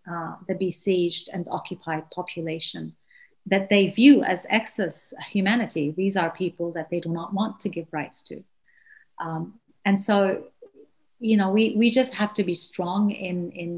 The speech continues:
in standing up for our rights against all forms of oppression, because part of the blueprint to oppression includes, uh, co-opting the leadership of the people who are oppressed. And that's exactly what's happened with us. Um,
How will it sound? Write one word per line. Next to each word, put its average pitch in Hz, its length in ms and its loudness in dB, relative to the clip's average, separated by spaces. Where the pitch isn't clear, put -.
in 185 180 -4
standing 190 520 2
up - 100 -14
for 190 120 -2
our 180 120 0
rights 185 220 -4
against 233 400 2
all 262 220 4
forms 180 240 -2
of 160 160 -8
oppression, 170 360 -6
because 226 380 -6
part 269 200 2
of 226 60 -4
the 196 100 0
blueprint 214 500 -2
to 185 60 -14
oppression - 400 -6
includes, 214 540 2
uh, 185 100 -6
co-opting 208 640 2
the 196 140 2
leadership 180 480 2
of 185 160 0
the 185 60 -2
people 180 220 -6
who 170 160 -2
are 151 140 -6
oppressed. - 480 -12
And 247 120 6
that's 294 220 6
exactly 220 360 2
what's 190 260 -2
happened 185 280 -6
with - 120 -12
us. - 180 -20
Um, 170 120 -8